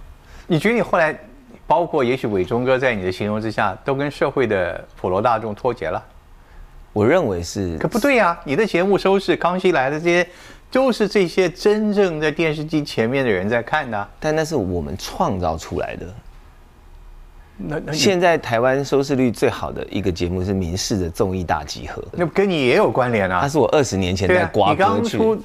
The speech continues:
Speaker 1: 不行，后来就把搬到了庙口，搬到了前面去做。
Speaker 2: 对，<laughs> 对，对，对。
Speaker 1: 你找到了那个地气啊。
Speaker 2: 对，但是这一群观众才是真正的收视率调查的主要的观众户。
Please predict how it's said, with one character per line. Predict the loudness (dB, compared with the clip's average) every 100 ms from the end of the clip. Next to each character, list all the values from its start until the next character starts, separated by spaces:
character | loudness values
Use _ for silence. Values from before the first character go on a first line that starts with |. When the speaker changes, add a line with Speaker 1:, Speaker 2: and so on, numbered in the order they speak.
| -2
Speaker 1:
不 | -2
行， | 0 -2 -2 0
后 | 2
来 | 2
就 | 2
把 | 0 -2 -6 -2
搬 | -2 2
到 | 2
了 | 2
庙 | 0 2 2
口， | 0 -4 -4 -2
搬 | -2 2
到 | 4
了 | 4
前 | 2
面 | -4
去 | -2
做。 | 2 2
Speaker 2:
对， | 2 0
<laughs> |
对， |
对， | 0 -2 -6 -2
对。 | -4 -2
Speaker 1:
你 | -2 2
找 | 2 2
到 | 2
了 | 2
那 | 0 2
个 | 2 2 0 -4
地 | 0 0
气 | 0 2
啊。 | 2 0 -8 -20 -20 -16 2
Speaker 2:
对， | 2
但 | 4 0
是 | 0
这 | -2 2 2
一 | 2
群 | 0 -2 -4 -12 -20 -20 -20 -20 -20 -20 -20 -4
观 | 0 0 0
众 | 0 0
才 | -2 -4
是 | -4
真 | -4 0 0 2
正 | 0 0 -2
的 | -6 -6 -12 -20
收 | -4 -2 0
视 | 0
率 | 0 2
调 | 2 0
查 | -2 -6 -6
的 | -6 -10 -10 -20 -20 -20 -20 -18
主 | -4 2
要 | 2
的 | 0
观 | -4 -6
众 | -6 -8
户。 | -10